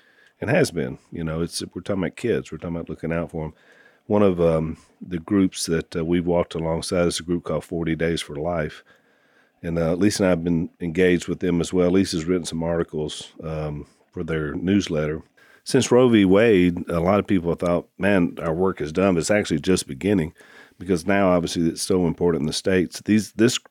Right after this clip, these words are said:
particular group, Forty Days for Life, they hold forty-day peaceful vigils outside abortion facilities. And so they're gonna be stepping that up even more, uh, in the states that still have abortion.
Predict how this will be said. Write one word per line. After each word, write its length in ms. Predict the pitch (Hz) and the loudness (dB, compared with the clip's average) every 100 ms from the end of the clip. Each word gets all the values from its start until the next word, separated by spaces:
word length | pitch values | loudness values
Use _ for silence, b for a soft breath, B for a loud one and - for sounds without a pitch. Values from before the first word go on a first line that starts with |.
| _ | _
particular 500 | - - 175 - 92 | -14 -2 -2 2 -2
group, 320 | 76 87 85 | 0 0 0
Forty 280 | - 92 87 | 0 0 0
Days 220 | 82 87 | 0 -2
for 120 | - | -2
Life, 240 | 87 87 87 | -2 0 0
they 120 | 87 | -2
hold 260 | 95 92 - | 0 0 0
forty-day 680 | 107 107 98 90 90 87 B B B B B | 0 2 2 4 4 2 B B B B B
peaceful 460 | - 135 131 110 87 | 2 4 4 2 2
vigils 600 | 98 104 87 80 95 - b b b - | 4 4 2 0 -2 -6 b b b -8
outside 480 | 90 87 - 92 87 | -4 -2 0 2 2
abortion 500 | 76 87 98 - 85 | 2 2 2 0 -4
facilities. 760 | - 78 - 71 90 80 - | -6 -6 0 2 2 0 -4
And 120 | - | -6
so 160 | - 90 | -4 0
they're 120 | 95 | 0
gonna 160 | 95 95 | 2 2
be 120 | 82 | 0
stepping 460 | - - 98 - 85 | 0 2 2 2 0
that 200 | 82 82 | 0 0
up 160 | 85 | 0
even 260 | 90 82 80 | 0 -2 0
more, 400 | 85 92 87 76 B B B B B | 2 2 0 -2 B B B B B
uh, 100 | 85 | -6
in 120 | 85 82 | -2 0
the 100 | 82 | -2
states 380 | - 95 90 - | 2 2 2 0
that 100 | 69 | -4
still 260 | - 92 | -2 0
have 160 | 90 80 | 0 0
abortion. 580 | 73 92 120 92 82 | 0 2 2 2 -4